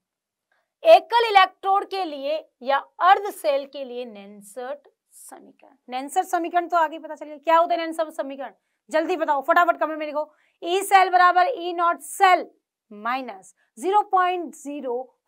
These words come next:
फ़ाइव नाइन वन upon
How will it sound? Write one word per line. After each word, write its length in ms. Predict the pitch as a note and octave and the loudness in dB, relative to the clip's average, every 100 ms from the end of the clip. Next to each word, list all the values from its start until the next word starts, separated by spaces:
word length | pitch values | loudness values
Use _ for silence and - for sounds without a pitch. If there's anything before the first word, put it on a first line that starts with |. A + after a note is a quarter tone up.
| _ | _
फ़ाइव 300 | E4+ E4 F4+ - - | 2 2 0 -6 -20
नाइन 500 | A#3 B3 B3+ C4+ A#3+ | -10 -8 -8 -10 -14
वन 500 | G3 F3 C4 D#4+ A#4 - _ _ _ _ _ _ | -20 -8 -2 0 -2 -10 _ _ _ _ _ _
upon 520 | C4+ - E4 F4 F4+ | -10 -6 0 2 0